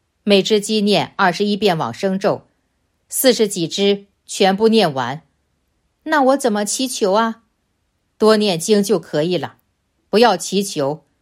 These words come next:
脑子里不要想。我用不用自己超度这些？哎呀，人家还没死呢，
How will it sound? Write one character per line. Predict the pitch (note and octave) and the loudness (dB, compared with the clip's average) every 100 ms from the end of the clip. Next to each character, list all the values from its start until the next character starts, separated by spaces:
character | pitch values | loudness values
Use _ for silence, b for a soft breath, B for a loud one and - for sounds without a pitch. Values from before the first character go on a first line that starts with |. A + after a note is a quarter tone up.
| _ _ _ | _ _ _
脑 | - G3+ F3 | 0 2 2
子 | A3+ | 0
里 | G3 E3+ | -2 -2
不 | F3 | 2
要 | C4 G#3+ | 2 2
想。 | F#3+ F#3+ C#3 - _ _ _ _ _ _ _ _ _ | 0 -4 -6 -10 _ _ _ _ _ _ _ _ _
我 | B3 | 2
用 | B3 D#4+ | 2 0
不 | B3+ | -2
用 | C4 C4 A#3+ | 0 2 0
自 | - D#4 | 0 -2
己 | G#3+ | -2
超 | G3+ D4 D4+ | -2 0 0
度 | D4+ | 0
这 | A#3 G#3+ | 0 0
些？ | G3+ A#3 A#3+ A#3+ _ _ _ _ _ _ | 0 0 0 0 _ _ _ _ _ _
哎 | - E3+ | -2 -2
呀， | C#3+ B2 - _ _ _ | -2 -6 -10 _ _ _
人 | E3+ F#3+ | 2 2
家 | G3 G3 | 2 0
还 | F3+ F3+ | 0 -2
没 | E3+ A3 | 2 2
死 | - D#3+ B2 | 0 -4 -4
呢， | C3+ | -6